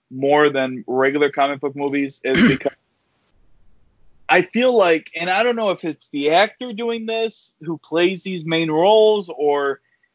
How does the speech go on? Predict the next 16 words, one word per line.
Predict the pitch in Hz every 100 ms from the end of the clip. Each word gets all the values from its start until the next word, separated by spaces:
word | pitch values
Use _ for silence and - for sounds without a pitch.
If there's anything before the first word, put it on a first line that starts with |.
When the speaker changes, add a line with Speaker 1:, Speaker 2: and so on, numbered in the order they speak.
| _ _ -
Speaker 1:
it's | 147 143 -
the | 139
studios, | 127 - 208 240 233 226 220 214 214 185
but | - 165 156 147
I | 135 151
hate | 143 - 185 202 -
that | 165 151 147 143 _ _ _ _ _ _ - - _
the | 160 156 - 175
actor | 208 240 - 180 165
who's | 156 143 -
supposed | 151 185 202 -
to |
play | 175 175 170
the | 147
main | 147 156
character | 151 139 135 123 131 127